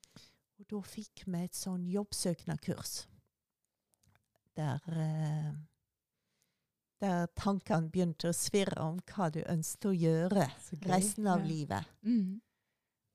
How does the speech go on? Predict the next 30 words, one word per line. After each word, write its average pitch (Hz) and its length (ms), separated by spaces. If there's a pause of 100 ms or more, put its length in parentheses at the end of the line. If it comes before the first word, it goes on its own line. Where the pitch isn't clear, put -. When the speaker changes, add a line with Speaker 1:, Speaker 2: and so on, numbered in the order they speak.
(120)
Speaker 1:
Og 214 140
da 254 200 (260)
kom 180 380
den 180 200
tanken 175 600
med 165 380 (160)
arkitektur - 720
igjen. - 320 (1300)
Så - 280
da 294 180
bestemte 190 680
jeg 165 100
meg 160 280 (500)
for 170 180
å 165 40
søke 156 460
på 165 160
Bergen 156 340
Arkitektskole 160 760
da. 185 120 (200)
Speaker 2:
Mm. 202 320 (260)
Speaker 1:
Så 220 80
jeg 202 80 (140)
gikk - 100
jo 170 140
og 180 100
sa 190 200
til - 200
folk - 480
et - 220